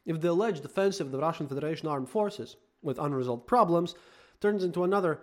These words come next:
squeezing out of the enemy, with hu-, with huge losses and the absence of detours and deep coverage, then an extremely bad option is possible. Our forces will be exhausted in frontal assaults. And the enemy,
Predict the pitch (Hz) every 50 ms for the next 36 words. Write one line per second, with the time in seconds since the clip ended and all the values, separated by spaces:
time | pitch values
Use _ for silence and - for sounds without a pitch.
0 | - - - - - - 202 196 170 175 170 175 190 180 175 170 156 160 202 254
1 | 240 185 156 165 226 240 - - - - _ _ _ _ _ _ _ - 175 170
2 | - - - 214 185 185 180 170 - - 214 202 165 156 175 180 180 175 180 156
3 | 151 156 147 151 160 165 165 - 165 147 151 139 131 175 175 175 - 160 143 135
4 | 147 147 156 156 - - 240 247 208 196 180 156 - - - - - - - _
5 | _ _ _ - 180 233 254 254 233 208 196 202 - - 247 247 233 220 190 202
6 | 185 180 185 196 190 - - 190 175 170 156 - - - _ _ - 190 - -
7 | 190 170 151 - - 120 110 - - - _ _ _ _ _ _ _ _ _ _
8 | _ _ - 190 190 180 - 233 240 240 226 185 165 180 185 175 175 165 160 170
9 | 208 226 214 220 180 160 151 147 - 190 190 185 170 160 147 - - 202 175 120
10 | - - - - - _ _ _ _ _ _ _ _ _ _ _ _ _ _ _
11 | _ _ _ _ - 160 165 214 254 240 214 202 190 190 190